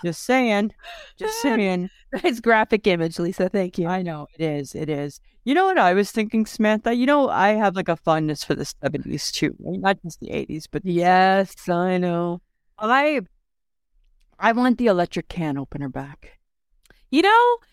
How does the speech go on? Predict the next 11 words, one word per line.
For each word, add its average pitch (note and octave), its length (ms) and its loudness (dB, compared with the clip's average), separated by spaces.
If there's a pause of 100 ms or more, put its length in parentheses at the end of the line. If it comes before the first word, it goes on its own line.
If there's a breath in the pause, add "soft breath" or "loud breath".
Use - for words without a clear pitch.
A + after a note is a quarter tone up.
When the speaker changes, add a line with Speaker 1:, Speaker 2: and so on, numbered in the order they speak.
(180)
Speaker 2:
it F#4 120 2
would G#4+ 120 2
Speaker 1:
I G4 40 -6
had D4 160 0
Speaker 2:
have B4 100 2 (420)
Speaker 1:
the - 80 -20
one. C#4 280 -6 (280)
Speaker 2:
I A#4 360 4
had F#4 80 0
one. G4+ 180 2 (880)
Speaker 1:
Like, E3 240 0